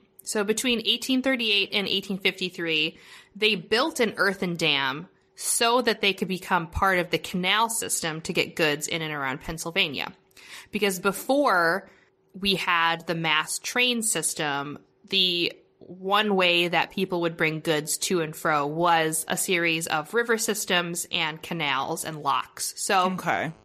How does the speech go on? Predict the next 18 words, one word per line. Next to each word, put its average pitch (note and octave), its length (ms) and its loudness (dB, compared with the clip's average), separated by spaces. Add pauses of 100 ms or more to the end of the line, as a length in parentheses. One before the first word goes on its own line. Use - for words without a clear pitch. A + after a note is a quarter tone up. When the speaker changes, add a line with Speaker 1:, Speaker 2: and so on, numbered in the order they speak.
(460)
Speaker 1:
if A#3+ 140 4
you're A#3+ 160 2
in B3 140 0
Pennsylvania A#3 640 2
or E3+ 220 4
Ohio, F3 680 2 (320)
specifically, G3 960 2
uh, E3+ 160 0
Michigan, F3 500 -2
that D#3+ 200 -4
area E3 280 0
right D#3 220 -2
there, D#3 240 -2 (280)
where G#3+ 580 2
all G3+ 260 4
of F#3+ 100 -2
the G#3 120 2
lakes, F3 640 0